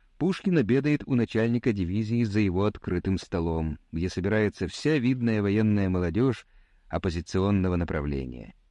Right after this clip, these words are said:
Среди посетителей генерала выделялся статный гость с военной выправкой в синей венгерке вместо мундира. Пустой правый рукав, обшитый черным платком, был приколот к груди.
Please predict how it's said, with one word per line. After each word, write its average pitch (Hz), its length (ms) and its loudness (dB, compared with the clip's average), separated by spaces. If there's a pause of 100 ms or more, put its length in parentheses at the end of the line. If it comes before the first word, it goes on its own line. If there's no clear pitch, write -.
(1120)
Среди 151 360 0
посетителей 170 600 0
генерала 131 500 2
выделялся 113 800 2
статный 95 640 -2
гость 101 420 -2
с - 140 -16
военной 87 420 0
выправкой 104 640 -2 (380)
в - 100 -20
синей 113 300 2
венгерке 92 640 0
вместо 101 360 -2
мундира. 87 680 -2 (640)
Пустой 117 400 0
правый 113 400 2
рукав, 101 580 -2
обшитый 87 520 -2
черным 90 420 0
платком, 92 600 -4 (540)
был 120 280 0
приколот 110 480 0
к 98 60 -4
груди. 98 520 -2